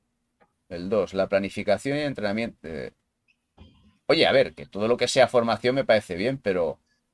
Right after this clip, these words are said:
hostia, qué cosa más rara. Joder. Qué cosa más rara,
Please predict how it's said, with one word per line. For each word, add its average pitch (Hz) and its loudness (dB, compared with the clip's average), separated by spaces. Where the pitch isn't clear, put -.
hostia, - -6
qué 107 -16
cosa - -10
más - -8
rara. - -2
Joder. - -16
Qué 107 -14
cosa - -10
más 92 -8
rara, - -8